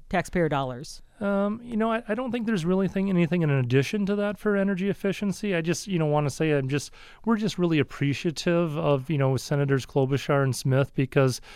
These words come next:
Speaker 2: you know, a lot of times in the past when people looked at the earmarks, they, you know, they called it pork spending and things like that. Then there was this negative connotation. But I think the process that the,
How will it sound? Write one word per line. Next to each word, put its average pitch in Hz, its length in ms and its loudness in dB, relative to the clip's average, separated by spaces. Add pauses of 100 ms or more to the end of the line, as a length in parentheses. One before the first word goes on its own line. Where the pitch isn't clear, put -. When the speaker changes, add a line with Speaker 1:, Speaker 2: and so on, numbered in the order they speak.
(300)
Speaker 2:
you 165 80 0
know, 156 180 6
a - 20 4
lot 175 220 4
of 196 100 -2
times 160 340 2
in 139 60 0
the 127 60 0
past 139 440 0
when 131 100 0
people 139 260 0
looked 127 300 0
at 123 240 2 (300)
the 156 80 0 (100)
earmarks, 131 500 4
they, 143 160 4
you 135 140 2
know, 127 80 2
they 131 100 2
called 135 280 2
it 147 100 -4
pork 143 320 4
spending 127 540 4
and 123 120 2
things 131 200 4
like 127 180 2
that. 127 300 2
Then 135 100 2
there 131 100 2
was 123 100 0
this 127 180 2
negative 135 420 4
connotation. 135 840 0 (480)
But 165 240 4 (120)
I 175 80 -4
think 208 220 -2
the 208 100 -2
process 147 760 0
that 135 340 4 (220)
the, 127 440 6